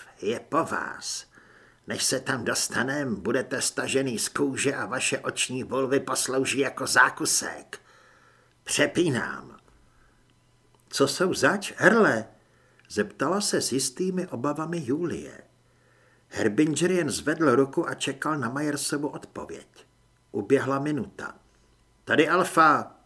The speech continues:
co máme dělat, pane? Přepínám.“ Konečně Myers odpověděl.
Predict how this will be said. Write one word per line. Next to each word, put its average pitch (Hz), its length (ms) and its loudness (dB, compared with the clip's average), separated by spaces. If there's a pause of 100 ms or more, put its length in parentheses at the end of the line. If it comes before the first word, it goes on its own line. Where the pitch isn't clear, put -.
co - 120 2
máme 185 300 4
dělat, 202 340 6
pane? 123 480 2 (180)
Přepínám.“ 147 840 4 (800)
Konečně 180 520 0
Myers 165 440 0
odpověděl. - 920 -10